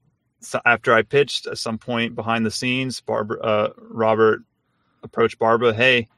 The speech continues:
uh, I want in on this. Um, you know, I wanna split it with you fifty fifty." And,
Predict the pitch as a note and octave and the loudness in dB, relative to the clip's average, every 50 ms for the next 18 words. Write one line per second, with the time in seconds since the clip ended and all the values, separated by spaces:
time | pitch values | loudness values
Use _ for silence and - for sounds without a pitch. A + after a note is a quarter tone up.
0 | _ _ _ _ _ _ _ - A#2 A2 A2 G#2+ A2 - - C3+ A#2 A#2 A#2+ A#2+ | _ _ _ _ _ _ _ -4 0 0 2 2 2 0 0 -2 -2 0 0 0
1 | A#2 A#2+ A#2+ A#2 A#2 A#2 A#2+ A#2 A#2+ A#2 - - - - - _ _ - A2 G#2+ | 0 0 0 0 0 0 2 2 0 0 -2 -4 -10 -10 -12 _ _ -8 -6 -4
2 | G#2+ G#2+ G#2+ G#2 G#2 G#2+ - - - - G2+ G2+ G2+ G#2 G#2+ A2+ - - G#2+ A2 | -2 -2 -2 -4 -4 -8 -8 -10 -12 -8 -6 -6 -6 -6 -8 -10 -12 -8 -6 -6
3 | G#2+ G#2 - - A#2+ A2 A2 A2+ A2 G#2+ G#2 - A#2+ A2+ - A2+ - - C3 B2 | -6 -6 -4 -2 -2 0 0 0 -2 -4 -4 -4 -6 -6 -6 -6 -6 -4 -4 -4
4 | - - C3+ C3 C3 C3 B2+ A2+ G#2 G#2 G#2 | -4 -4 -4 -2 0 0 0 0 0 -2 -4